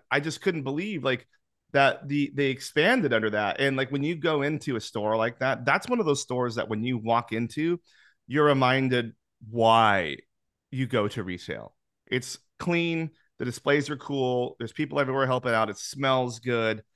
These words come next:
Like, that is one of the, the, the stores that I think still embodies what we used to like about the department store, retail store.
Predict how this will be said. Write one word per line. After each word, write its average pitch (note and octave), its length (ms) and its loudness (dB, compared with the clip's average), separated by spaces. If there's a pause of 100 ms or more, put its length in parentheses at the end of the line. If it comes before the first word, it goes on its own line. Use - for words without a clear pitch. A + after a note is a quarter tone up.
(160)
Like, B2 160 -4
that E3 320 4
is C#3+ 200 -2
one C#3 200 -2
of A#2+ 160 -4
the, B2 240 0
the, A#2+ 220 -4
the B2 60 -8
stores A#2+ 420 -6
that A2+ 120 -2
I A2 120 2
think A2+ 380 -8 (640)
still C#3 520 0
embodies A#2+ 720 2
what A2 300 2 (140)
we B2 140 -6
used B2 280 -4
to A2+ 60 -6
like G#2+ 300 0
about A2 220 -2
the G#2 60 -6
department G#2 440 -6
store, G#2+ 340 -6
retail A2+ 440 -4
store. A#3 400 -4